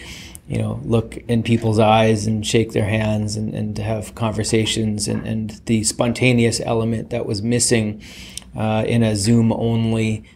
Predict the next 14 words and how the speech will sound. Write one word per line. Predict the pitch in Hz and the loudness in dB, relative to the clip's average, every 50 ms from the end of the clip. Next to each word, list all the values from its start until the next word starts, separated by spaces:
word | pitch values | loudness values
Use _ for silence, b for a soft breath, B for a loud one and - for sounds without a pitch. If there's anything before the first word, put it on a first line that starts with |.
| B - - | B -20 -10
type | - 110 110 107 101 - | -6 -4 -2 -2 -2 -2
environment | 117 113 113 110 120 117 113 113 113 110 110 110 110 113 - | -2 0 2 4 4 4 6 4 4 2 2 0 -2 -4 -8
for | - - 117 110 110 | -6 -2 0 2 2
those | 110 110 110 107 107 | 2 2 0 -2 -2
two | - - - 110 107 | -4 -2 0 2 2
or | 110 107 | 2 0
three | - - 117 110 110 | 0 2 2 4 4
years, | 107 107 107 110 110 107 107 104 - | 4 4 4 4 4 2 2 0 -2
you | - 107 | -2 -2
know, | 110 110 110 | 0 0 0
that's | 107 110 107 104 - - | 0 0 0 0 -4 -4
back | - - 107 107 110 - - | -2 -2 0 0 0 -2 -2
again. | 110 98 113 110 107 107 107 107 107 | 0 2 2 2 2 0 0 -2 -2
So, | - - 120 107 107 104 104 98 | 0 0 2 2 2 0 -2 -4